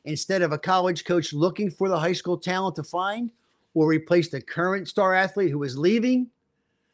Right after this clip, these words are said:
the college coach and their staff could just go into the transfer portal and look at every player who enters who may have been a former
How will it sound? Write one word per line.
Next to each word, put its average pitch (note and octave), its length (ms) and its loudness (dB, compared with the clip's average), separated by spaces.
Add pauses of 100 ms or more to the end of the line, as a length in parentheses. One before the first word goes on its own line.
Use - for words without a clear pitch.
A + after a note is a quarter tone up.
(240)
the A2+ 100 -6
college F#3+ 580 2
coach F#3+ 540 2
and D3+ 160 -2
their F3+ 100 0
staff E3 380 0
could C#3 200 -4
just D#3 280 0
go E3 200 2
into G#3 180 0
the F#3 100 4
transfer F#3+ 540 -2
portal A3+ 580 4 (440)
and E3+ 180 2
look E3 160 4
at D#3 180 0 (120)
every G#3+ 500 4
player F3+ 480 2
who C#3+ 140 -2
enters F3 600 -2 (580)
who D#3 160 0
may G3 240 6
have G#3+ 200 4
been E3+ 140 2
a C#3 80 -2
former A#3 640 2